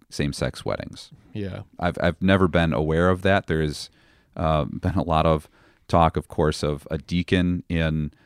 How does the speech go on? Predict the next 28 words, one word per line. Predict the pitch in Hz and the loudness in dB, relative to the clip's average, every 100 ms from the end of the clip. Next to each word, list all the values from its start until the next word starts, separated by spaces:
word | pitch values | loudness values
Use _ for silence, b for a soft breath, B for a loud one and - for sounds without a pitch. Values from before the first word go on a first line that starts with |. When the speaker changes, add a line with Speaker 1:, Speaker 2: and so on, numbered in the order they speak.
| b | b
Speaker 2:
Hmm. | 120 90 | -8 -2
Speaker 1:
um, | 76 67 - | -2 -2 -4
in | 76 67 71 | -6 -4 0
Michigan | 95 - 101 95 98 | 2 2 2 2 2
who | 95 87 | 0 0
is | 62 78 76 71 - - | 2 0 0 -4 -10 -10
a, | 80 - | -8 -6
a | 73 | -4
woman | 76 78 78 | -2 -2 -2
married | 76 73 73 | -2 -4 -4
to | - 76 | -6 -6
a | 71 | -2
woman. | 90 98 98 92 b b b b | 0 2 0 -2 b b b b
And, | 82 80 78 71 | 0 2 2 0
um, | 76 73 69 71 - | 0 0 -2 -6 -2
there's | 92 82 | 0 0
been | - 80 | 0 0
a | 80 | 2
lot | 78 76 | 0 0
of | 73 - _ _ _ _ - | -4 -8 _ _ _ _ -4
reaction | 90 80 98 - 113 | 0 2 2 2 2
to | 104 | 4
that, | 101 120 123 | 6 6 4
and | 80 | 2
she's | 92 87 | -2 -2
Speaker 2:
Mm-hmm. | 90 | 0
Speaker 1:
even, | 85 85 80 76 - | 0 0 -2 -6 -8
it, | 87 | -8